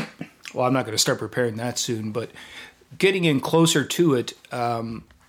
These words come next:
I'll just go back to the beginning and reread everything. The raw stuff. I might read a mediation or a pretrial memo to give me, uh, some greater context. And then I go back and I read the transcripts and I read the clinical notes and I read the expert reports, whatever else happens to be in there. I make sure I understand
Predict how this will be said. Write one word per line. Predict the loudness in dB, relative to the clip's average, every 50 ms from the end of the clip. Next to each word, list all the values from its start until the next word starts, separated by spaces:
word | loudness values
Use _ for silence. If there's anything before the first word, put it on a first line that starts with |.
| _ _ _ _
I'll | 0 0 0
just | 2 0 -2 2
go | 2 2 4
back | 4 2 2 0
to | -2 -4
the | -4
beginning | -4 -4 -4 0 0 2 2 0 0
and | -2 -4
reread | -6 -6 -6 -4 -6 -6 -4
everything. | -6 -6 -8 -10 -10 -12 -14 -16 -18 _ _ _ _ _ _ _ _ _ _ _ _ _ _ _ -4
The | -2 0
raw | 2 4 6 6 6 6 4 2 -2 -8 _ _
stuff. | -8 -6 -4 -4 -4 -6 -4 -2
I | 0 2
might | 2 2 2 0 0 0
read | 0 0 0 0 0
a | -2 -4 -6 -10 -12 -18 _ _ _ _ _ _ _ _ _ _ _ _ _
mediation | -2 0 2 2 2 2 2 2 0 0 0
or | 0 -2
a | -2
pretrial | 0 0 0 0 0 0 0 0 0
memo | -2 -2 -2 -2 -4 -4 -6
to | -8 -6
give | -4 -2 -2 0
me, | 0 -2 -2 -2 -4
uh, | -4 -6 -4
some | -4 -4 -4 -4 -4 -6 -8 -8 -10 -12
greater | -6 -2 -2 0 0 -2
context. | -4 -4 -2 -2 -2 -2 -2 -6 -8 -10 -6 -6 -6 -6 -6 -12 _ _ _ _ _ _ _ _ _ _ _ _ _ _ _ _ _ _ _ _ _ _ -2
And | 2 2
then | 4 4 4
I | 2 2
go | 2 0 0
back | 2 2 0 0 0
and | -2 0
I | 0 0
read | 0 0 0 0 0 -2 -4 -6 -8
the | -6
transcripts | -6 -4 -2 -2 -2 -2 -4 -4 -4 -4 -4 -4 -4 -4
and | -4 -4
I |
read | -4 -4 -4 -6
the | -6 -8
clinical | -8 -8 -8 -8 -8 -8 -6 -6
notes | -6 -6 -8 -6 -6 -6
and | -6 -6
I | -6
read | -6 -6 -6 -4
the | -4 -4 -4
expert | -4 -4 -6 -8 -8 -8
reports, | -8 -8 -10 -6 -6 -6 -6 -4 -2
whatever | -2 0 2 2 2 2 0 0 -2 -6 -8
else | -8 -8 -8 -6
happens | -4 -2 -2 -2 -4 -4 -4 -6 -6
to | -4
be | -6 -6
in | -6 -4
there. | -4 -4
I | -2
make | -2 0 0
sure | 0 0 -2
I | -2
understand | -2 -2 -4 -2 -2 -2 0 0 -2 -4